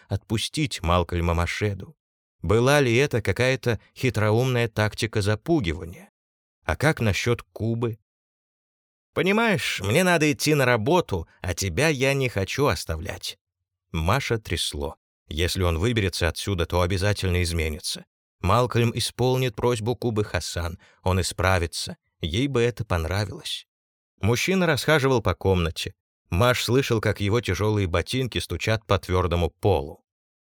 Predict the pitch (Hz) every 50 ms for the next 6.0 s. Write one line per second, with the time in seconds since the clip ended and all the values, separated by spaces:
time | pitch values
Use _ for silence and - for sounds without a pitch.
0 | _ _ _ _ _ _ _ _ _ _ - 190 214 220 226 214 160 185 185 185
1 | 190 180 - 151 147 127 - 127 120 - - 151 165 165 151 127 - - - 120
2 | 107 107 98 - - 123 127 123 107 120 127 123 120 107 113 110 101 101 104 95
3 | 87 98 113 120 110 104 95 85 82 - - - 95 98 101 101 101 98 80 73
4 | 76 78 - _ _ _ - 92 95 107 104 104 104 107 107 104 - 107 120 123
5 | - - 107 104 104 110 107 - - 85 90 101 107 95 85 82 82 - _